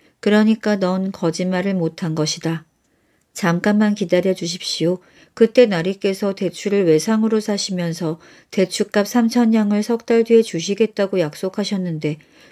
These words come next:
바로 오늘이 석 달째 되는 날입니다. 어서 대추값을 주시지요. 재상이 생각해보니 그렇다고 했다가는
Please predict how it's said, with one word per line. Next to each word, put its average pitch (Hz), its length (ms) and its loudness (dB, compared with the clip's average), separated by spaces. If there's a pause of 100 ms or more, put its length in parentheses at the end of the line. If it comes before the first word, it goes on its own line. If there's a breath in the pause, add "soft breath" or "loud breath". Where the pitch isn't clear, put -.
바로 208 360 4
오늘이 185 340 0
석 233 240 -6
달째 233 440 2
되는 196 360 -2
날입니다. 160 680 -4 (440 soft breath)
어서 196 300 2
대추값을 226 680 -2
주시지요. 156 720 -2 (920)
재상이 214 520 2
생각해보니 190 1160 -2
그렇다고 185 600 0
했다가는 170 760 -4